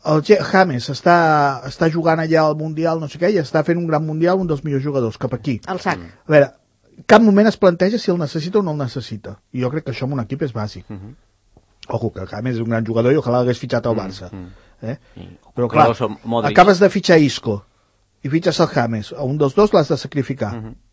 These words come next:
Speaker 1: Què passa? El James ha costat X i l'Isco ha costat la meitat.
Speaker 3: Sí, però na-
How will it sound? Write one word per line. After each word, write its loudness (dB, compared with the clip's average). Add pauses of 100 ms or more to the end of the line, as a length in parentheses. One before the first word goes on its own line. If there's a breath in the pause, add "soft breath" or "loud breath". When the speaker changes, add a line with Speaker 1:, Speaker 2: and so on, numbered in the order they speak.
(640)
Speaker 1:
Què -12
passa? -4
El -10
James -4
ha -6
costat -2
X -4 (200)
i -6
l'Isco 0
ha -4
costat -2
la 0
meitat. -6 (340 loud breath)
Speaker 3:
Sí, -10
però -6
na- -6